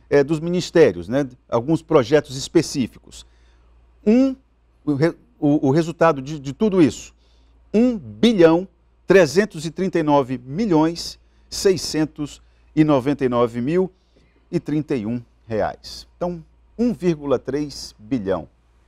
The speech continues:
é dinheiro. A última, a última entrevista que o senador Márcio Bittar deu aqui no programa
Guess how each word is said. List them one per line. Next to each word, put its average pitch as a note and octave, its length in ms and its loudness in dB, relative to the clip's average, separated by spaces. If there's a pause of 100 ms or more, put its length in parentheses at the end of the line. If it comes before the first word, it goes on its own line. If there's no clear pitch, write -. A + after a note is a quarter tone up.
(260)
é E3 100 4
dinheiro. B2 460 -2 (220)
A E3 80 4
última, G#3+ 500 0
a D3+ 60 0
última F3 480 -2
entrevista C3+ 520 -2
que - 120 -12
o B2 40 -4
senador A2+ 520 -4
Márcio A2+ 280 -2
Bittar G#2 300 0
deu G#2+ 200 -2
aqui G#2 180 -8
no F#2 80 -8
programa G2 480 -2